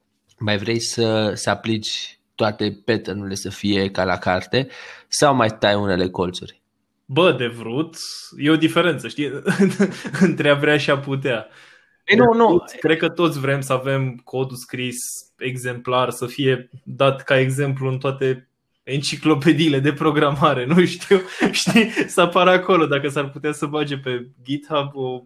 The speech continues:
Speaker 2: medalie cu the cleanest code sau <laughs> ceva să dea la, la
Speaker 1: Bă,
Speaker 2: studenți.
Speaker 1: nu cred că e general valabil.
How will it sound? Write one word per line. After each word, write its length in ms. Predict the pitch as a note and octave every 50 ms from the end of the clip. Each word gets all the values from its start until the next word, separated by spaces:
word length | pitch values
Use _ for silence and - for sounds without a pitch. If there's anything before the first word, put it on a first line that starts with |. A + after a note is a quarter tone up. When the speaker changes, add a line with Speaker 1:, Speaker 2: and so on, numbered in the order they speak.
| _ _
Speaker 2:
medalie 600 | B2+ C3 C3+ C3 C3+ C#3+ D3 C#3 C3 B2 B2 A#2+
cu 380 | - - B2+ B2 B2 B2 A#2+ - _
the 120 | C3+ C3
cleanest 500 | C3+ - D3 C#3+ C#3 C#3 C3+ C3+ - -
code 240 | - D3+ C3+ B2+ A#2+
sau 240 | - - A#2+ A#2 A#2+ C3 D#3+ - G#3+ G#3+ G#3 F3+ G#3 G3 G3+
<laughs> 480 | - - - G3 - - - F#3+ F3+ -
ceva 300 | - - D#3 - D#3 D#3
să 140 | D3+ - D3+
dea 140 | D3 D3+ D3
la, 280 | C#3+ C#3 C3+ C3+ C3+ C3+ C3+ C3+ - _ _ _ _ D#3+ - - - - - - - _
la 140 | _ C3+ C3+
Speaker 1:
Bă, 40 | C#3
Speaker 2:
studenți. 360 | C3+ C3+ - D3 D3 - - G#4+
Speaker 1:
nu 60 | A#4
cred 200 | G4+ - - F#4
că 100 | D4 B3
e 40 | G#3+
general 500 | E3 - F#3 - - - C3 A#2+ A#2 A2 - - -
valabil. 300 | A2 G#2 G2+ G2+ G2